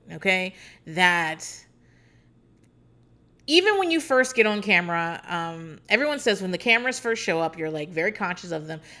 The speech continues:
And then as it goes along, you, you forget they're even fucking there anymore.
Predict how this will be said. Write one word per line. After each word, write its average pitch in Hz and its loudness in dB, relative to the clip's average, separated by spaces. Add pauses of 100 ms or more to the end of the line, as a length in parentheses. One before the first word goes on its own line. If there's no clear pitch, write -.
And 190 -6
then 185 0
as 180 -2
it 165 -8
goes 196 0
along, 294 0
you, 226 -6
you 226 -4
forget 330 -6
they're 277 2
even 247 -2
fucking 196 -4
there 151 -6 (100)
anymore. 110 -14